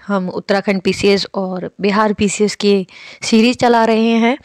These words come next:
और कुछ ही दिनों में यूपी पीसीएस का भी शुरू हो जाएगा क्योंकि उसकी एग्जाम डेट आ गई है। आपका जून में, बारह जून को एग्जाम है, है ना? तो हम उससे संबंधित भी एक सीरीज चलाएंगे, ये, और ये तीन ही कराएंगे हम,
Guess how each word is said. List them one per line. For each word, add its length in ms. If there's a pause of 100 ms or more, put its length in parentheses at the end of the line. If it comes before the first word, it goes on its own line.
(360)
और 120
कुछ 220
ही 60
दिनों 340
में 340
यूपी 320
पीसीएस 380
का 120
भी 100
शुरू 220
हो 120
जाएगा 400
क्योंकि 340
उसकी 200
एग्जाम 340
डेट 280
आ 180
गई 240
है। 120
आपका 280
जून 260
में, 160
बारह 240
जून 160
को 100
एग्जाम 440
है, 100 (520)
है 80
ना? 160 (440)
तो 140
हम 60
उससे 200
संबंधित 500
भी 280
एक 120
सीरीज 280
चलाएंगे, 600
ये, 100 (120)
और 140
ये 140
तीन 280
ही 160
कराएंगे 440
हम, 120